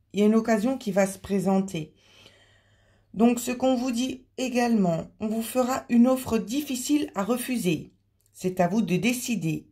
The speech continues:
Une nouvelle perspective d'emploi survient au bon moment. Donc ici, ça va toucher quand même la plupart des personnes qui étaient justement à la recherche. Et je sais qu'il y en a bon nombre d'entre vous, euh,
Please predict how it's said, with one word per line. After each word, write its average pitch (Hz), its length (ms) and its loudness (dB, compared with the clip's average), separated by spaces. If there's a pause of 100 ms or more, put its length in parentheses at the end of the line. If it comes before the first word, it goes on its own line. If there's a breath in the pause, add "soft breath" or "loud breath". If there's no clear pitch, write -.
Une 220 140 2
nouvelle 214 280 2
perspective 226 680 -6
d'emploi 214 560 2
survient 214 580 -2
au 185 120 -2
bon 220 160 2
moment. 202 420 2 (580 loud breath)
Donc 220 200 -2
ici, 285 240 0
ça 277 160 -2
va 220 120 4
toucher 226 280 -4
quand 220 100 -2
même 220 160 2
la 202 120 2
plupart 202 340 -2
des 208 120 0
personnes 220 440 -2
qui 190 100 -2
étaient 190 220 -2
justement 208 500 0
à 175 140 0
la 165 120 2
recherche. 185 540 -4 (400 loud breath)
Et 190 100 -4
je 196 140 0
sais 214 220 -2
qu'il 196 160 -2
y - 20 4
en 185 100 2
a 180 200 2
bon 185 240 0
nombre 233 380 2
d'entre 185 380 0
vous, 254 300 -2 (540 loud breath)
euh, 180 400 2